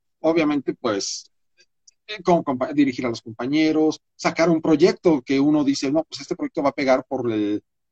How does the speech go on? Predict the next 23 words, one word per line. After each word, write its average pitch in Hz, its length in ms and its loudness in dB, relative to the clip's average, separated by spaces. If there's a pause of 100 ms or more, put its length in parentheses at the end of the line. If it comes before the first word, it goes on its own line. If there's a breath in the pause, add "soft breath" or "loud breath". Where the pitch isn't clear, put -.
(100)
el 123 240 0
peso 226 340 2
que - 80 -6
trae 160 200 2
el, 151 140 4
con 147 140 0
el 147 100 -2
puro 202 200 0
nombre". 214 420 2 (880)
Y 151 160 2
pues 143 220 -6
qué 170 160 2
mejor 180 260 2
que 180 100 4
lo, 147 280 4
que, 151 200 -4
que 147 140 -2
lo 139 100 6
hagamos 147 300 0
compañeros 143 580 -2
que 117 440 0
nos 131 220 -2
gusta, 196 380 -2